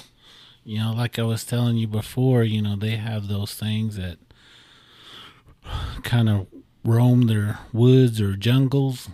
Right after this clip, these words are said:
I don't know what you, what you call 'em down there. They're forestry,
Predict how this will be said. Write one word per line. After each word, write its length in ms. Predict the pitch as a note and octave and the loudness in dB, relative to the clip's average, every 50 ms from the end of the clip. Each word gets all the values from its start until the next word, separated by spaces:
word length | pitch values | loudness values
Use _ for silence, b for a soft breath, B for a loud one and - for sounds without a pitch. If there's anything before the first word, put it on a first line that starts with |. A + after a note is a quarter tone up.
| - - | -18 -16
I 100 | - A#2 | -12 -8
don't 120 | A#2 A2+ A2 | -6 -4 -4
know 120 | A2 G#2+ G#2+ | -4 -4 -4
what 100 | G#2+ G#2+ | -4 -4
you, 140 | G#2+ G2 | -6 -8
what 140 | F2 G2+ A2 | -8 -6 -6
you 100 | A2 G#2+ | -6 -8
call 400 | - - A#2+ A2+ A#2 A#2 A#2 A#2 | -8 -6 -6 -4 -2 -2 -2 -2
'em 140 | A#2 A2+ - - _ _ b b b b b b b b b _ | -2 -2 -4 -8 _ _ b b b b b b b b b _
down 260 | - G#2+ A2+ A2+ A#2 | -2 0 2 2 2
there. 240 | A#2+ A#2+ A#2+ A#2+ A#2 | 4 2 2 2 0
They're 240 | G#2+ G#2 F#2+ F#2 F#2 | 0 -2 -4 -4 -6
forestry, 920 | - - - C3+ C#3 C#3+ C#3 C3+ B2+ - - - - C#3 C#3 C#3 C3 A2 | -4 0 2 4 6 6 4 4 0 -2 -6 -8 -6 -6 -4 -4 -4 -6